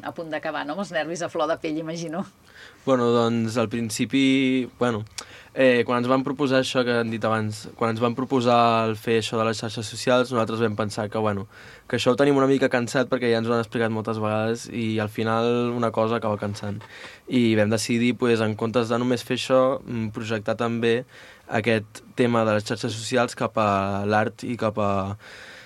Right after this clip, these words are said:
Speaker 2: tot el que ens passa a nosaltres i el que realment pensem. Llavors, bueno, doncs, el procés va ser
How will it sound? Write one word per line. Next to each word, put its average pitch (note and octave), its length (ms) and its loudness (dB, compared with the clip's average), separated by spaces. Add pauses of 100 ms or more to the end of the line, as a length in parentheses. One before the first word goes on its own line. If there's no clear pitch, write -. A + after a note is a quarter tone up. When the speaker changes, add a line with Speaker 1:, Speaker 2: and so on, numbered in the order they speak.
(240)
Speaker 2:
tot G#2+ 160 -2 (160)
el A#2+ 180 0
que A#2 120 0 (320)
ens G2+ 160 -8
passa A2 380 0
a G#2+ 40 0
nosaltres G#2 680 -4
i B2 200 -2
el G2+ 120 0
que G2+ 200 -2
realment G2+ 420 -2
pensem. G2+ 460 -8 (500)
Llavors, G2 320 2
bueno, F#2 240 -6
doncs, G2+ 380 -4 (100)
el A2+ 160 0
procés A2 240 -6
va A2+ 80 0
ser A2 160 -2